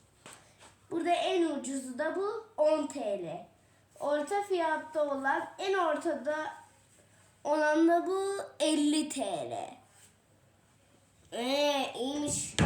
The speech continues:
Ama en pahalısı biraz pahalı gibi. Evet, bence de pahalı. İstersen bin lira yap. Allah Allah. Neyse, hadi ben gidiyorum. Ben de gidiyorum. Hadi görüşürüz arkadaşlar, ben de gidiyorum.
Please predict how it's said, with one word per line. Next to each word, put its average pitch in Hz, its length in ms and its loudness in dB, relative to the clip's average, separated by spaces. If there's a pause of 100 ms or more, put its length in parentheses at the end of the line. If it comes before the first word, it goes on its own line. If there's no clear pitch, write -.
(800)
Ama 330 160 0
en 349 260 2
pahalısı 285 420 4
biraz 269 400 4
pahalı 220 600 2
gibi. 190 380 -4 (420)
Evet, 180 300 -2
bence 190 340 0
de 165 120 -4
pahalı. 147 360 -10 (580)
İstersen 311 680 4
bin 427 240 0
lira 339 280 4
yap. 269 340 4 (220)
Allah 262 580 0
Allah. 254 600 2 (480)
Neyse, 254 240 2
hadi 226 200 2
ben 226 120 2
gidiyorum. 226 480 0 (380)
Ben 339 200 4
de 370 180 4
gidiyorum. 320 340 4 (960)
Hadi 285 220 2
görüşürüz 330 480 4
arkadaşlar, 311 580 4
ben 277 180 0
de 285 60 2
gidiyorum. 262 380 2